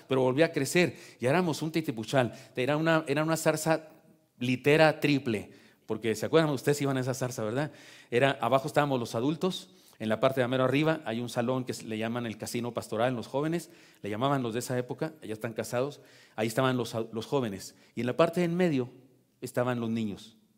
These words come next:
Ahí, ahí, ahí crecieron. Por ejemplo, el pastor, los, los pastores, Lalo, el niño pastor, y Alexis, iban a esa zarza, a esa zarza de arriba.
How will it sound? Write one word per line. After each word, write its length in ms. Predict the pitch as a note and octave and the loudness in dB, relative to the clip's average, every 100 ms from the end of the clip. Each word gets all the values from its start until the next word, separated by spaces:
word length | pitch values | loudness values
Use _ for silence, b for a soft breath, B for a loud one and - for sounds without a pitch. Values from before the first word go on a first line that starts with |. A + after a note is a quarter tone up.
| _ _ _ _ _ _ | _ _ _ _ _ _
Ahí, 180 | - B2 - | -4 -4 0
ahí, 260 | F3 A3 | 0 0
ahí 120 | D#3+ F#3+ | 0 -2
crecieron. 520 | A3+ F#3+ A3 A3 C3 | 0 2 4 4 4
Por 120 | D3+ | 2
ejemplo, 180 | F3+ G3 | 2 2
el 80 | F#3 | 4
pastor, 480 | D3+ - G3 G3+ | 4 6 2 2
los, 260 | D3+ D3 - | 0 -2 -2
los 160 | C#3+ C#3+ | -6 2
pastores, 600 | D3+ - F#3 F3 - - | 2 4 4 4 0 4
Lalo, 320 | D#3 F#3 G3+ | 4 6 2
el 60 | |
niño 200 | D#3 F3 | 0 -2
pastor, 420 | E3 C#3 D#3+ F3 E3 b b | 0 -2 0 -2 -4 b b
y 80 | - | 0
Alexis, 480 | B2 D#3 - F#3 - - | 2 2 0 -4 -4 -6
iban 240 | E3 F#3 | -2 0
a 40 | E3+ | -2
esa 120 | E3+ | -2
zarza, 380 | E3 F3 D3+ - _ - | -2 -2 -4 -14 _ -10
a 60 | |
esa 120 | C#3 C#3+ | -8 0
zarza 280 | E3 D#3 | 0 2
de 60 | D3+ | 2
arriba. 280 | C#3+ D3 | 2 0